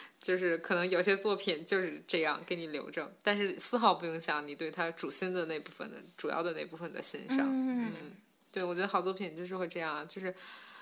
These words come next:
Speaker 1: 哎呀，就是创作者难免思维奔逸，然后我觉得他不解释什么的，也是写作当中很正常的会出现的事情。
Speaker 2: 嗯。
Speaker 1: 嗯，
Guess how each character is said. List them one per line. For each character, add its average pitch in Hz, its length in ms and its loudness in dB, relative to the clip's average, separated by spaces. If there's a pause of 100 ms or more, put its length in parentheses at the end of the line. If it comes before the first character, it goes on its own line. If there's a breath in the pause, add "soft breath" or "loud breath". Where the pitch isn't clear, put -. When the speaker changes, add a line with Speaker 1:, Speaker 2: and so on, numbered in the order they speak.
(120 loud breath)
Speaker 1:
哎 190 100 0
呀， 170 260 2
就 180 160 -8
是 185 320 -2
创 262 180 6
作 208 140 6
者 165 220 0
难 160 160 0
免 185 180 2
思 185 220 2
维 185 120 4
奔 196 300 -2
逸， 165 320 0
然 151 180 -4
后 185 140 0
我 165 80 2
觉 156 140 -2
得 170 100 -2
他 185 160 0
不 185 160 -4
解 - 180 2
释 160 220 -2
什 156 140 -6
么 139 80 -12
的， 135 200 -8
也 143 160 -4
是 151 400 -4
写 - 160 2
作 151 140 -2
当 156 160 -2
中 160 100 -4
很 - 140 -8
正 165 140 -4
常 151 200 -4
的 143 80 -6
会 160 80 -4
出 151 140 -8
现 151 160 -4
的 - 80 -10
事 - 140 -8
情。 - 280 -10 (200)
Speaker 2:
嗯。 247 320 0
Speaker 1:
嗯， 147 320 -14